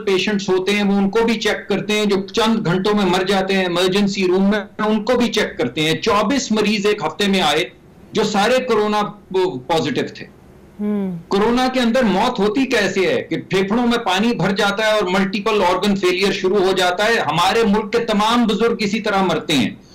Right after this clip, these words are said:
Speaker 1: और बैनुल अक़वामी सतह पे बुजुर्गों में अमवात की शरह जो है वो दस से बीस फीसद है। हमारे यहाँ साढ़े तीन करोड़ लोग हैं जो पचास साल से ज्यादा उम्र के हैं।
Speaker 2: हम्म।
Speaker 1: और अगर आप ये गुफ्तगू सुने जो अभी थोड़ी देर पहले की गई है तो उससे क्या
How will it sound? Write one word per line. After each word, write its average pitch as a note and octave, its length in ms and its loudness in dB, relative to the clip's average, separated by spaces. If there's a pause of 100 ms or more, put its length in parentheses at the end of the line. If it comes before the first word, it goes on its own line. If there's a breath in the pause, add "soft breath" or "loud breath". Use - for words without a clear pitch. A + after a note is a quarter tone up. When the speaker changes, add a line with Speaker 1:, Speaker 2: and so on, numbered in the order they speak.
(200 loud breath)
Speaker 1:
और F#3+ 160 2
बैनुल A3 340 2
अक़वामी A3 480 0
सतह G#3+ 320 -2
पे G#3+ 300 0
बुजुर्गों F#3+ 560 0
में G#3 260 0
अमवात F3+ 600 0
की G#3 120 -2
शरह F#3 340 2
जो F#3 200 2
है F#3 260 2
वो F#3 340 -2
दस G3 200 -2
से A3+ 80 2
बीस G#3+ 380 0
फीसद F#3 340 -2
है। D3 120 0
हमारे F3+ 300 0
यहाँ G#3 280 0
साढ़े G3+ 380 0
तीन A3 300 -2
करोड़ A3 400 2
लोग G#3 280 2
हैं G#3 80 0
जो G#3+ 60 0
पचास F#3+ 360 0
साल F3+ 240 0
से F#3 160 -2
ज्यादा D#3+ 260 0
उम्र C#3 240 2
के B2 140 -4
हैं। - 280 -6 (640)
Speaker 2:
हम्म। G#3+ 340 -2
Speaker 1:
और G3+ 80 2
अगर G#3+ 240 2
आप A3 280 2
ये A#3+ 80 2
गुफ्तगू G3+ 440 -2
सुने G#3+ 320 0
जो G#3+ 100 2
अभी G#3+ 160 0
थोड़ी G3 300 0
देर A3+ 160 2
पहले G3+ 320 0
की A#3 260 0
गई G#3+ 220 2
है G3 220 0
तो A3+ 140 -2
उससे G#3+ 380 -2
क्या B3+ 280 2